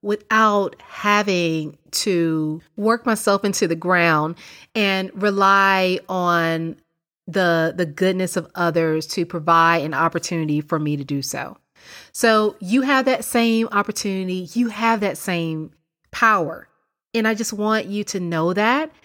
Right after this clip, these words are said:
and not be worried as you move forward when it comes to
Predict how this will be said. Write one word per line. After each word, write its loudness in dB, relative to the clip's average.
and 2
not 2
be 4
worried 2
as -4
you -4
move -6
forward 2
when -2
it -4
comes -2
to -2